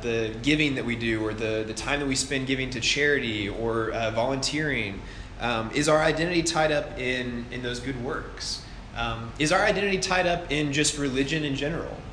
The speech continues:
Um, are we, do we just consider ourselves to be a religious,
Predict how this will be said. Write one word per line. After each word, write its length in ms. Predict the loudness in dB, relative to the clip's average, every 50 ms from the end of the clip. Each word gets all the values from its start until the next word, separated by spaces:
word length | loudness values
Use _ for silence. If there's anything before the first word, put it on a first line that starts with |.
| -12 -12 -12 -12 -10 -8
Um, 340 | -6 -4 -4 -4 -6 -6 -2
are 120 | 0 0 2
we, 240 | 4 4 2 2
do 120 | 2 2 0
we 100 | 2 2
just 160 | 2 0 0
consider 340 | 0 -2 0 0 2 4 6
ourselves 440 | 6 6 4 2 2 2 0 0 -2
to 60 | -4
be 280 | -2 -2 0 2 2 2
a 60 | 0
religious, 800 | 0 0 -2 0 0 -2 0 2 2 2 2 2 2 0 0 -2